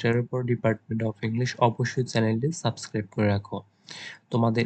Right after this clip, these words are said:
এখান থেকে সম্পূর্ণ প্রস্তুতি নিতে চ্যানেলটি অবশ্যই সাবস্ক্রাইব করবে। তো আজকের ভিডিওটি ছিল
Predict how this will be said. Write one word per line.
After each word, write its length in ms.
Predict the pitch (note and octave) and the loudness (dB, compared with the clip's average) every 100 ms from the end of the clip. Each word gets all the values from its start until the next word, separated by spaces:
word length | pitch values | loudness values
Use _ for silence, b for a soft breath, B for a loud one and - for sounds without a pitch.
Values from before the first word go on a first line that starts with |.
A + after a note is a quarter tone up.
| B2 | 2
এখান 280 | A#2 B2+ A#2+ | 2 0 -2
থেকে 260 | - C3 | -2 -2
সম্পূর্ণ 440 | B2+ B2 A2+ - A#2+ | -2 0 0 0 -2
প্রস্তুতি 520 | A#2 B2 - - - B2+ | 0 -2 -2 -6 -2 2
নিতে 280 | B2 - D#3 F3+ | 2 2 0 -2
চ্যানেলটি 380 | - A2+ A2 G#2+ | -2 0 0 0
অবশ্যই 440 | G#2+ - A2 C#3+ C#3+ | 0 -2 -4 -4 -2
সাবস্ক্রাইব 440 | A2+ G#2 - G#2 G2+ | -4 -6 -6 -8 -6
করবে। 280 | - G#2 G2 - _ B B B B B B - | -2 -2 -2 -10 _ B B B B B B 0
তো 60 | |
আজকের 340 | A2+ G#2+ - B2+ | 2 2 -2 -2
ভিডিওটি 340 | B2 B2 B2 C3 | 2 2 2 0
ছিল 220 | - C3+ | -6 -4